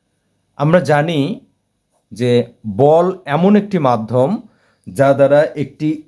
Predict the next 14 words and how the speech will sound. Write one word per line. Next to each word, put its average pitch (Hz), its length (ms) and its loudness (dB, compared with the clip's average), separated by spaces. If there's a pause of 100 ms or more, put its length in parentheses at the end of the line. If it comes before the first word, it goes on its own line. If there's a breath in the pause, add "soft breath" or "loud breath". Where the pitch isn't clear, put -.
স্থির 214 480 0
বস্তুকে 139 800 -4 (220)
গতিশীল 151 440 -2
করা 175 240 2
যায় 214 300 -2 (300 soft breath)
এবং 139 300 0
গতিশীল 202 520 2
বস্তুকে 135 680 -2 (260 soft breath)
স্থির 151 420 -2
করা 101 220 0
যায়। 95 220 -8 (260 soft breath)
যেমন 196 240 0
এই 196 180 -2
যে 185 100 0